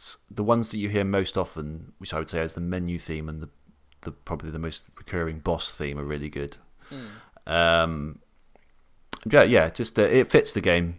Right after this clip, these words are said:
Speaker 1: It's quite energetic, you know. It's, it's, it's, it's good enough. It does the job.
Speaker 2: Yeah.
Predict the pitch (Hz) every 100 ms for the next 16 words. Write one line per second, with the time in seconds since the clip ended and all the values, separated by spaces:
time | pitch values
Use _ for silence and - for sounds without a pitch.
0 | - 90 - 95 78 85 82 80 78 -
1 | - - - 87 76 73 - - - 87
2 | - - - - - - - - - -
3 | - 131 69 - - - - 95 - -
4 | - - - - - - 165 101